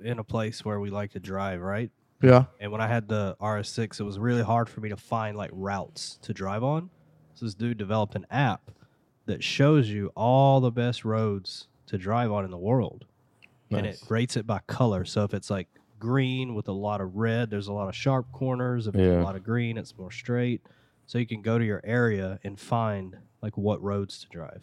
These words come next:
Speaker 3: That's
Speaker 2: Oh,
Speaker 3: cool.
Speaker 2: that's cool.
Speaker 1: So that's pretty
Speaker 2: Called
Speaker 1: cool.
Speaker 2: for, it's, it's, this is a really good app for, like,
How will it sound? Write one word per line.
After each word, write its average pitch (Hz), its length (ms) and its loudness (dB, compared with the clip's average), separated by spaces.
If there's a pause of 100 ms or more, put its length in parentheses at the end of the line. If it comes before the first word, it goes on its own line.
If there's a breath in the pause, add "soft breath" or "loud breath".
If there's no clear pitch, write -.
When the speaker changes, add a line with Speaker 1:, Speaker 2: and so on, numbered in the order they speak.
(160)
Speaker 3:
That's - 220 -6
Speaker 2:
Oh, - 40 0
Speaker 3:
cool. 147 200 8
Speaker 2:
that's 139 200 4
cool. 139 320 4
Speaker 1:
So 127 60 -4
that's 117 120 -4
pretty 131 160 0
Speaker 2:
Called 156 180 12
Speaker 1:
cool. 156 140 8
Speaker 2:
for, 95 100 6
it's, 123 160 4
it's, 127 220 6
this 131 320 8
is 160 60 10
a 139 140 12
really 123 420 8
good 123 140 10
app 117 220 10
for, - 100 4
like, 104 200 8